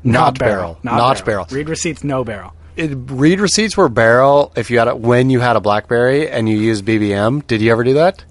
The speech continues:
Speaker 2: No, I
Speaker 1: I
Speaker 2: never
Speaker 1: mean,
Speaker 2: had
Speaker 1: this
Speaker 2: a
Speaker 1: is
Speaker 2: BlackBerry.
Speaker 1: old technology.
Speaker 2: Yeah.
Speaker 1: But if you had a BlackBerry, you could do B B M, so you could,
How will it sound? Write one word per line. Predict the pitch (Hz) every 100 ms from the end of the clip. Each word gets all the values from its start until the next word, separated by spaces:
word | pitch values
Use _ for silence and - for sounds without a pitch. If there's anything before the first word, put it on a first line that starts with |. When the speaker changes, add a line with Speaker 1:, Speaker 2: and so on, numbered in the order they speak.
| -
Speaker 2:
No, | 147 120 - -
I |
Speaker 1:
I | 131
Speaker 2:
never | 104
Speaker 1:
mean, | 110
Speaker 2:
had |
Speaker 1:
this | 110
Speaker 2:
a |
Speaker 1:
is | 101
Speaker 2:
BlackBerry. | 110 101
Speaker 1:
old | 95 87
technology. | 98 90 87 87
Speaker 2:
Yeah. | 85
Speaker 1:
But | 113
if | 143 131
you | 131
had | 143
a |
BlackBerry, | 127 127 117 113 104
you |
could | 101
do | 101
B | 101 104
B | 104 98
M, | 95 101 104
so | -
you | 107 95
could, | 98 92